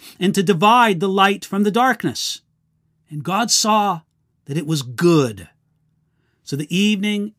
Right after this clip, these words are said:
and the morning were the fourth day. On this fourth day of creation,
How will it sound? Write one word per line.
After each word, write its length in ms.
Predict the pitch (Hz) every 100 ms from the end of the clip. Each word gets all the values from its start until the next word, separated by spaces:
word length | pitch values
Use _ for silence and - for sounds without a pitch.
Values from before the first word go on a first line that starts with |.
| -
and 120 | 175
the 60 |
morning 640 | 160 156 160 160 143 143 - _ _ _ _ _ _
were 100 | 143
the 80 | 139
fourth 540 | - 151 147 120 - _ _ -
day. 340 | 92 _ _ _ _ _ _ _ _ _ _ _ _ _ _ _ _ _ _ _ _ _
On 100 | 190
this 160 | 233 -
fourth 460 | - 233 220 190
day 160 | 170 190
of 100 | 170
creation, 640 | 170 165 139 113 - 107